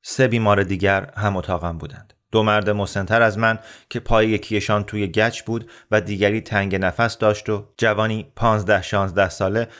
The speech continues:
که آپاندیس عمل کرده بود. پیرمرد پا در گچ بیان که پلک بزند به ما خیره شده بود و مدام از من به پسر بچه هزاره که روی سه پایه نشسته بود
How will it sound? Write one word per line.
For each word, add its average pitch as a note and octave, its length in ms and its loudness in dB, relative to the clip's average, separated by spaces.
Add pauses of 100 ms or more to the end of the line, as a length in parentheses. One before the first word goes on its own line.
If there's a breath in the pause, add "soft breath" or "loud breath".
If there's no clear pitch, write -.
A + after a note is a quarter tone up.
(120)
که A#2+ 100 -2
آپاندیس G2 560 0
عمل E2+ 220 -8
کرده F2 400 -16
بود. - 160 -20 (220)
پیرمرد A#2+ 440 2
پا A2+ 220 0
در G2 180 4
گچ A2 320 0 (300 loud breath)
بیان A#2 300 0
که A#2+ 120 -6
پلک C#3 580 0
بزند A#2+ 500 2
به A#2 100 0
ما G#2 160 2
خیره E2+ 300 -8
شده - 260 -14
بود - 240 -20 (260 loud breath)
و A2+ 100 2
مدام B2+ 580 2
از A#2 240 -2
من A#2 220 0
به A2 80 -4
پسر G2+ 340 -2
بچه F2+ 320 -2
هزاره F#2+ 580 -2 (240 loud breath)
که A2+ 120 0
روی G#2+ 220 0
سه G#2 180 -6
پایه F#2+ 280 -4
نشسته F#2 460 -6
بود A2 380 -14